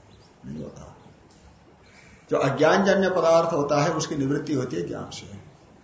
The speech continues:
यहां भी तत्वमसि आदि मा-, वाक्य सुनने के बाद अहम ब्रह्मास्मि वृत्ति बनती है। अहम करके कौन बोलता है?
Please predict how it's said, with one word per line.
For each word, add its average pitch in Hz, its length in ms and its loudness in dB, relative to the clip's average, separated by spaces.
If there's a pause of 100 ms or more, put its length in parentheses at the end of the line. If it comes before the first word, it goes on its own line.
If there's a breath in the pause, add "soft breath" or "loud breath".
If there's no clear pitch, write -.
(300)
यहां 131 180 0
भी 131 120 0
तत्वमसि 131 580 -4
आदि 127 220 -6
मा-, 117 380 -10
वाक्य 120 320 -6
सुनने 120 280 -8
के 117 60 -8
बाद 117 180 -6
अहम 120 260 -6
ब्रह्मास्मि 120 460 -8
वृत्ति 113 280 -14
बनती 110 320 -10
है। 110 80 -10 (320 loud breath)
अहम 156 240 0
करके 151 260 -2
कौन 160 260 -2
बोलता 151 340 -2
है? 110 240 -4